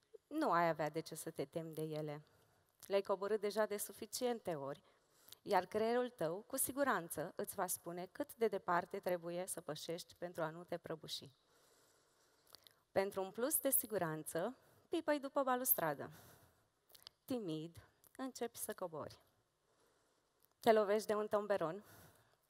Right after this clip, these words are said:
atingi oglinda unei mașini parcate pe trotuar, te împiedici de o bordură și calci într-o baltă. Se apropie intersecția,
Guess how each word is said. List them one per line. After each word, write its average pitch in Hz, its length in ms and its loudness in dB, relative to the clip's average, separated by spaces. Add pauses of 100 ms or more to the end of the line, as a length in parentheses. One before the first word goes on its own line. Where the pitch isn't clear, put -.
(140)
atingi 262 400 2
oglinda 196 380 4
unei 180 180 0
mașini 175 340 0
parcate 170 400 0
pe 233 120 -4
trotuar, 202 500 0 (460)
te 330 80 4
împiedici 262 420 4
de 233 100 6
o 226 60 8
bordură 208 400 2
și 214 160 -4
calci 185 380 2
într-o 190 240 -2
baltă. 139 500 -4 (1600)
Se - 160 6
apropie 202 440 6
intersecția, 185 880 -2